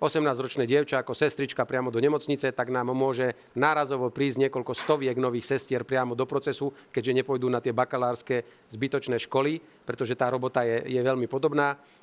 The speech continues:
Budeme musieť samozrejme riešiť ambulantný sektor, to je základ, pretože bez nefungujúceho ambulantného sektora máte zahltené, e, nemocnice, pretože všetko nakoniec končí tam, kdež to vo vyspelom svete ambulancní, všeobecní lekári,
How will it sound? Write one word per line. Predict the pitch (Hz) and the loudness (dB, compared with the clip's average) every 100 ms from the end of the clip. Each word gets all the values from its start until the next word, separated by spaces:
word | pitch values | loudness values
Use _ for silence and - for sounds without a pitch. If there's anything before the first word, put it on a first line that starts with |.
| - | 0
Budeme | 160 160 | 4 4
musieť | 147 139 147 135 | 2 2 2 0
samozrejme | - 151 147 135 135 127 | 0 0 0 0 0 2
riešiť | 127 127 120 - | 2 0 -2 -2
ambulantný | 160 160 165 151 160 | 0 2 2 2 -2
sektor, | 143 143 - 127 | 0 -2 -2 -4
to | 120 123 | -4 -4
je | 110 | 2
základ, | 143 151 143 135 - | 2 2 2 0 0
pretože | 131 131 117 113 | -6 -6 -4 -4
bez | 110 | -2
nefungujúceho | 143 165 160 151 143 127 | -2 0 0 -2 -2 0
ambulantného | 143 135 131 127 131 | 0 0 0 0 -2
sektora | 117 135 - 131 120 - - _ | -4 -4 -2 0 -2 -4 -20 _
máte | 123 117 113 | 0 0 0
zahltené, | 110 160 160 151 139 131 123 - _ _ | 2 2 2 -2 -2 -2 -4 -8 _ _
e, | 131 120 113 | -4 -2 2
nemocnice, | 143 156 - 160 - 160 151 | 2 2 0 -2 0 -2 -4
pretože | 127 123 127 | -8 -6 -4
všetko | 117 147 147 | -4 -4 -2
nakoniec | 139 135 131 - | -2 -2 -4 -4
končí | 131 117 110 | -6 -6 -2
tam, | - 147 165 - - _ | 0 0 -2 -12 -20 _
kdež | 123 135 110 117 - | -4 -2 -4 -10 -6
to | 139 | -4
vo | 117 | -2
vyspelom | 120 143 165 147 | -4 -4 -2 -2
svete | 131 135 131 | -2 -2 -2
ambulancní, | 123 156 156 139 135 131 135 123 - _ | -4 -2 0 0 0 -2 -4 -4 -6 _
všeobecní | - 170 175 - 151 | -2 0 0 -2 -2
lekári, | 135 135 127 120 | 0 -2 -2 -4